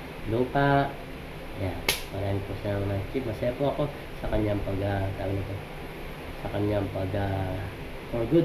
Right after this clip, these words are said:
dito sa Pilipinas. Ayan, at, ah, dito na,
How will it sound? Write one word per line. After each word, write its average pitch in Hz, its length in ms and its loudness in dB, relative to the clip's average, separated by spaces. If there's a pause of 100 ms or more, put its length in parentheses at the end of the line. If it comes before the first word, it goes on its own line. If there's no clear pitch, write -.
dito 123 240 2
sa - 160 -2
Pilipinas. 101 540 -4 (1500)
Ayan, 90 240 -2
at, 90 160 -6
ah, 95 440 2 (760)
dito 107 260 6
na, 110 300 6